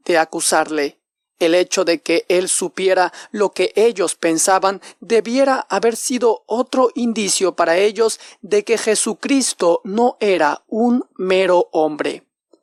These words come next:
Pero ellos ya estaban pensando bastante más allá de eso. En cuanto a ellos, ese era un caso de blasfemia pura y simple, y parece que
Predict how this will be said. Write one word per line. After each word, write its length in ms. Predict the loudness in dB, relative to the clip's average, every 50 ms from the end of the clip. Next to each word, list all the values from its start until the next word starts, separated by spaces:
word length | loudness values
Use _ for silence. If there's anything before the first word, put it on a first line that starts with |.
| _ _ -2
Pero 300 | 0 2 2 2 2 2
ellos 480 | 2 2 2 2 2 0 0 0 -2 -4 -8 -16 -18 -8
ya 160 | -2 0 2 2
estaban 420 | 2 2 0 0 2 0 0 -2
pensando 600 | 0 -2 0 0 0 2 0 0 2 2 0 0
bastante 640 | 0 0 -2 0 0 0 0 0 0 0 -2 -2
más 360 | 0 2 2 2 2 0 -2 0
allá 380 | 0 0 0 2 2 0 2 2
de 220 | 2 2 2 2
eso. 360 | 2 0 0 -2 -4 -4 -8 _ _ -20 -20 -20 -20 -10 -4 -2
En 200 | 0 0 0 0
cuanto 480 | 2 2 2 2 2 2 2 0 2 2
a 160 | 2 2 2
ellos, 460 | 2 2 2 0 0 0 0 -2 -8 -14 -20 _ _ 0
ese 480 | 0 2 2 0 0 0 0 0 0 0
era 400 | 0 2 2 2 2 0 0 0 -2
un 280 | 0 0 0 0 -2 _
caso 480 | 0 0 2 2 2 0 2 2 2 2
de 160 | 2 0 0
blasfemia 840 | 2 2 0 0 0 -2 -4 -2 0 0 0 2 2 2 2 2 2
pura 540 | 0 _ -4 -2 0 2 2 2 2 2 0 -4
y 160 | -8 -8 -6 -4
simple, 640 | -4 -4 -4 -4 -6 -4 -2 0 0 0 0 -4 _ -20 -20 -18 -8 -4
y 120 | -4 -2
parece 520 | 0 0 2 2 2 2 2 2 0 0
que 300 | 0 0 0 0 0 -2